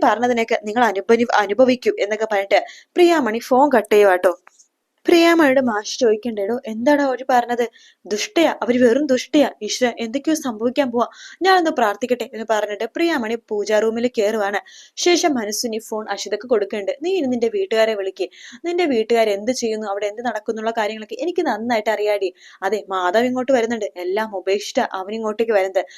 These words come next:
അവനും അവന്റെ ഭാര്യയും ഇവിടെ കാല് കുത്തട്ടെ. കാര്യങ്ങളൊക്കെ ആകെ മാറി മറിയും. നിന്റെ അനിയത്തിക്ക് നിലത്ത് കാല് കുത്താൻ പറ്റില്ല. ആ അവസ്ഥയിലായിരിക്കും കാര്യങ്ങളുടെ പോക്ക്.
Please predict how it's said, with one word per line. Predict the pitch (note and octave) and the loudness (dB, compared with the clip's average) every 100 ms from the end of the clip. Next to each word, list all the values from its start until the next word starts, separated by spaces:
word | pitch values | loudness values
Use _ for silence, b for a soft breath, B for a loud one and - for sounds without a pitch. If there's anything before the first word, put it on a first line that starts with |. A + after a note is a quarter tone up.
| B B | B B
അവനും | E4+ F#4 F4 | 2 2 2
അവന്റെ | A3 A#3 | 0 -2
ഭാര്യയും | A#3 G3 G3+ G#3 C4 | -2 -2 0 -2 -2
ഇവിടെ | E4+ | -2
കാല് | D#4 A#3+ G3+ A#3 | 0 -2 -4 -2
കുത്തട്ടെ. | G#3+ G#3+ G3 - - | -4 -4 -8 -8 -10
കാര്യങ്ങളൊക്കെ | F3+ F3+ G3+ G#3+ G#3+ A3 | -6 -4 -2 -2 -4 -2
ആകെ | F#3 F#3 G3+ | 0 0 -2
മാറി | G3+ F#3 G3+ A#3+ | -4 -6 -2 0
മറിയും. | C4 G#3+ A3+ - B B D4 | 0 0 -2 -4 B B -2
നിന്റെ | E4 E4 | 0 2
അനിയത്തിക്ക് | D#4+ G#3 G#3 G#3 A#3 A3+ | 2 2 -4 -8 -4 -4
നിലത്ത് | C4 D#4+ F4+ F4+ E4+ | -2 0 2 0 -4
കാല് | D#4+ G#3+ A#3 D#4 | -6 -6 -2 0
കുത്താൻ | A#3+ A3 A3+ | 0 0 0
പറ്റില്ല. | G3+ G3+ F#3+ F#3 | 0 -2 -4 -4
ആ | G3 A#3 | -4 -2
അവസ്ഥയിലായിരിക്കും | G#3+ - A#3+ A#3 G#3+ G#3 G#3 | -4 -2 0 2 0 -4 -10
കാര്യങ്ങളുടെ | F3+ F#3+ G3+ A3 | -8 -4 -2 -2
പോക്ക്. | G3+ F3+ F3+ | -2 -2 -2